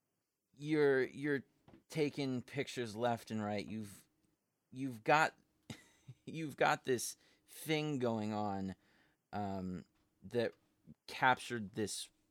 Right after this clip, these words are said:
crazy moment in time. And then you move forward and you go from, you know, capturing Dead shows and these crazy hippie teenagers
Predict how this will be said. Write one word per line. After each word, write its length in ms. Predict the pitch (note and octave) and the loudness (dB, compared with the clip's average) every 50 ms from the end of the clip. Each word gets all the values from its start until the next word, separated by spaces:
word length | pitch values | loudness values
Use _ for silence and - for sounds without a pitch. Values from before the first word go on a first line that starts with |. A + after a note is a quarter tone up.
| _ _ _ _ _ | _ _ _ _ _
crazy 580 | - - - C3+ C#3 C#3+ D3 C#3+ B2+ A2 A2+ A2+ | -18 -12 -4 0 0 2 2 2 0 0 -2 0
moment 420 | A2+ A2+ A2+ A2 A2 G#2 - - | 0 0 0 0 -2 -2 -4 -6
in 120 | F#2+ F2+ - | -8 -8 -8
time. 540 | - - B2+ A#2+ A2 G2 F#2 E2 F2 F2+ - _ _ _ _ _ - - _ _ _ _ _ _ _ _ _ - | -4 -2 0 0 0 0 -2 -4 -6 -10 -12 _ _ _ _ _ -20 -20 _ _ _ _ _ _ _ _ _ -6
And 500 | A2 A2+ A2 A2 A2 A2 A2 A2+ G#2 - _ _ _ _ _ _ _ _ _ _ _ _ _ _ _ _ _ _ _ _ _ _ _ _ _ _ _ _ _ _ _ _ _ _ _ _ _ _ _ _ _ A#2 _ _ _ _ - | -4 -2 0 0 0 0 0 -2 -2 -4 _ _ _ _ _ _ _ _ _ _ _ _ _ _ _ _ _ _ _ _ _ _ _ _ _ _ _ _ _ _ _ _ _ _ _ _ _ _ _ _ _ -20 _ _ _ _ -2
then 240 | C3 D3+ D#3+ E3+ F3+ | 2 2 2 2 2
you 140 | E3+ E3+ | 0 2
move 240 | D#3+ D#3 D3+ C#3+ B2 | 2 2 2 0 -2
forward 640 | - - D3 D3+ D#3 D#3 D3+ C3+ B2 A#2+ A#2 G#2+ G#2+ | -4 2 6 6 8 8 8 6 4 4 2 0 -2
and 120 | A2 A#2 | -4 -4
you 120 | A#2+ A#2+ | -4 -4
go 240 | G#2+ B2 C3 C3 C3 | -2 0 2 2 2
from, 640 | B2+ - - B2 B2 A#2 A2+ A2+ A2 G#2+ G#2 G2 G2 _ _ _ _ _ _ _ _ _ _ - | 0 -4 -4 -2 0 0 0 0 0 -2 -4 -4 -6 _ _ _ _ _ _ _ _ _ _ -10
you 160 | G#2 A#2 A2+ | -6 -4 -4
know, 260 | G#2+ G2 F#2+ F#2+ F2+ - | -4 -4 -4 -6 -6 -8
capturing 580 | - - B2+ B2 A#2 - - A2 G#2 G#2 F#2+ - _ _ _ - | -8 -4 -2 -2 -2 -2 -6 -6 -6 -6 -6 -8 _ _ _ -2
Dead 240 | C3+ C#3 C3+ B2 - | 2 2 2 2 0
shows 420 | - - B2+ A#2+ A#2 A#2 A2 G2+ | -4 -2 0 0 2 2 0 -2
and 100 | G#2+ G#2+ | -2 -4
these 140 | G#2+ G2+ - | -4 -4 -6
crazy 640 | - - - C#3+ C3+ C3+ A#2+ A2 A#2+ A#2 A2+ G2 - _ _ _ _ _ _ _ _ _ - - | -8 -4 0 0 0 0 0 -2 -4 -4 -4 -6 -8 _ _ _ _ _ _ _ _ _ -4 -2
hippie 280 | C3+ - - A#2+ A2 | -2 -2 -2 -8 -8
teenagers 920 | - - C3+ C#3 C3 B2 A#2+ A#2 G#2+ G#2 A2+ A2 A2 G#2+ G2+ F#2 - - | -6 -4 -2 -2 0 0 0 -2 -2 -2 -2 -2 -2 -2 -2 -6 -8 -10